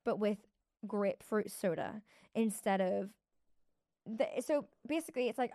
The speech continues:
well, I used to be such a margarita gal, but then I tried a Paloma and I was like, "Oh, this is so much cuter." And it's, like, in a long,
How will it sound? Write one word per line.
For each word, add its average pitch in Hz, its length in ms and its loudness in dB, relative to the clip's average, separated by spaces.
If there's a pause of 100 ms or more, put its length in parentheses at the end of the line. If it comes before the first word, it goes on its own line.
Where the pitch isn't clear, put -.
well, 254 160 4
I 202 40 4
used 262 280 2
to 269 60 -10
be 254 80 -2
such 233 160 -2
a 226 40 -4
margarita 202 580 0
gal, 233 360 0 (440)
but 254 80 0
then 269 240 2
I 247 80 0
tried 285 280 0
a 262 200 4 (200)
Paloma 220 220 2
and 233 100 4
I 254 40 2
was 240 80 0
like, 233 100 -2
"Oh, 262 120 -2
this 247 180 -2
is 320 80 -6
so 254 240 0
much 233 180 -2
cuter." 247 580 2
And 233 80 0
it's, 220 160 -2
like, 254 160 0
in 262 100 0
a 262 40 4
long, 247 580 4